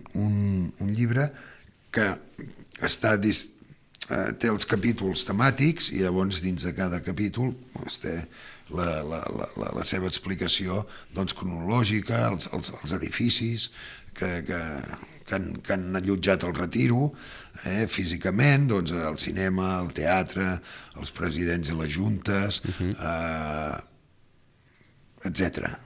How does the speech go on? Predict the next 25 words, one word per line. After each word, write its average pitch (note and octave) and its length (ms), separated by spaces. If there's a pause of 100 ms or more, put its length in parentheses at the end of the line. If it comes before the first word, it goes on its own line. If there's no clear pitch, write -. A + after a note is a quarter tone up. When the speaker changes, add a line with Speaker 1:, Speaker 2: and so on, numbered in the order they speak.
(160)
Speaker 1:
Vull E2+ 180
dir, F2 160
i F#2 40
al F2+ 120
final, F#2+ 340
doncs, G#2 300
una, F#2+ 220
una G2+ 220
cronologia G2+ 720
comparativa, A2 800 (640)
eh, E2+ 340
Sitges, A2+ 760 (340)
Sitges G2+ 420
al F#2 80
Retiro, A#2+ 560
per, F2+ 220 (320)
per, - 160 (580)
i D#3+ 320
sobretot A2+ 600
molt, B2+ 520
molt, A#2 460 (100)
eh, E2+ 540
il·lustrat. G2 640 (960)
Speaker 2:
Que G#2 80
és, F#2 80